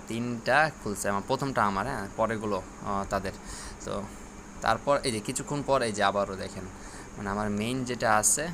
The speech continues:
মেইনের একবার হুবহু কপি কইরা তারা এটা করছে। মানে কি লেভেলের চক্র চলতেছে আমার পেছনে লাগার জন্য। তো তারপরও ভাই, আলহামদুলিল্লাহ, সব কিছু শুকরিয়া, আলহামদুলিল্লাহ।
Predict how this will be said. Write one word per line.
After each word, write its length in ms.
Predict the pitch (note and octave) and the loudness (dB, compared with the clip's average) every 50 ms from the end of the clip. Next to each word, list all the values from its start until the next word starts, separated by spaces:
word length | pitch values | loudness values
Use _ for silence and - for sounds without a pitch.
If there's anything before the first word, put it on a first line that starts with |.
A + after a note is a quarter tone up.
| - - - | -6 -8 -6
মেইনের 400 | A#2 G#2 G#2 G#2+ A2 A#2 A#2 A2 | -4 -2 -2 0 0 0 0 2
একবার 300 | G#2+ A2+ A2 A2 A#2 A2+ | 2 2 2 0 -2 -4
হুবহু 420 | - - A#2+ A2 A#2 A#2 C3+ C3+ - - | -4 -4 -4 -4 -2 -2 -2 -2 0 2
কপি 220 | A#2+ A2 - B2+ | 0 0 2 0
কইরা 260 | B2 B2 A#2+ C3 D3+ | 0 0 2 2 2
তারা 180 | D3 A#2 G#2+ G#2 | 2 2 2 0
এটা 120 | G2 G2+ | 0 -2
করছে। 320 | G2+ - E2+ E2+ - - F#2+ - - - - - - - - - - - - | -4 -4 -4 -2 -2 -2 -4 -6 -12 -14 -12 -12 -12 -12 -12 -14 -12 -10 -6
মানে 180 | A2 G#2+ G#2+ G#2 - - - | -4 -4 -4 -4 -6 -8 -6
কি 140 | B2+ C3 B2+ | -4 -2 0
লেভেলের 600 | B2+ B2+ A#2+ B2 A#2+ A#2+ A#2+ A#2+ B2 A#2+ A#2+ A2+ | 0 0 2 2 2 2 2 2 2 0 -2 -2
চক্র 340 | - G#2+ G#2 - A2 A2 | -2 -4 -4 -4 -6 -6
চলতেছে 420 | G#2+ - G#2+ G#2 G#2 A2 - - A2 | -6 -4 -4 -4 -2 0 0 0 2
আমার 180 | G2 F#2+ G2 F#2 | 0 -2 -2 -4
পেছনে 320 | G2 G2 - - G2 G2 F#2+ | -4 -6 -6 -4 -4 -2 -2
লাগার 280 | F#2+ F#2+ F#2+ F#2+ F#2+ | -2 0 -2 -2 -4
জন্য। 260 | F#2+ F#2+ F#2+ G2 A#2+ C3 - - - - - - | -6 -6 -6 -6 -6 -8 -8 -12 -14 -14 -10 -8
তো 180 | G2 G2 G2 F#2+ - - - | -6 -6 -6 -8 -8 -2 2
তারপরও 440 | G#2 G#2 G#2+ - - A#2+ A#2 A#2 | 2 2 2 0 -2 0 0 0
ভাই, 260 | A2 G#2 G#2 A#2 B2+ B2+ A#2+ A#2+ G#2 G2 G2 F#2+ | 0 0 -2 -2 -4 -6 -8 -8 -8 -6 -4 -4
আলহামদুলিল্লাহ, 560 | G2 G2 G2 G2+ G2+ G#2 G2 G2 G2 G2+ A2 | -4 -4 -4 -4 -4 -4 -4 -4 -4 -4 -4
সব 140 | - - G#2 - - | -4 -4 -6 -6 -8
কিছু 280 | G2+ F#2 - G#2+ G#2+ A2+ - - | -10 -8 -8 -8 -8 -8 -8 -6
শুকরিয়া, 380 | - - G2 - - A2 G2 F#2+ | -6 -6 -6 -6 -6 -6 -4 -6
আলহামদুলিল্লাহ। 600 | F#2+ G2 G#2+ G#2 F#2+ F#2+ F#2 F#2 F#2+ G2 A#2 | -6 -6 -8 -8 -6 -6 -6 -4 -4 -4 -4